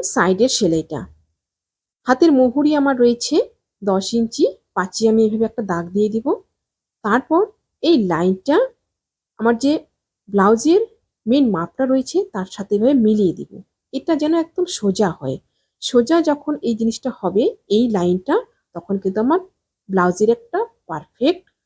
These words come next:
ফিনিশিং আসবে। কোথাও কিন্তু একটু ভাঁজ হয়ে থাকবে না, খুব সুন্দরভাবে কিন্তু একটা ফিনিশিং আসবে। একদম লাস্ট পর্যন্ত এভাবে জয়েন করে নেব। এখানে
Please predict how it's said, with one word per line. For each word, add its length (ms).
ফিনিশিং 440
আসবে। 320
কোথাও 260
কিন্তু 260
একটু 260
ভাঁজ 320
হয়ে 200
থাকবে 320
না, 100
খুব 80
সুন্দরভাবে 580
কিন্তু 220
একটা 220
ফিনিশিং 400
আসবে। 280
একদম 360
লাস্ট 380
পর্যন্ত 360
এভাবে 400
জয়েন 220
করে 220
নেব। 200
এখানে 240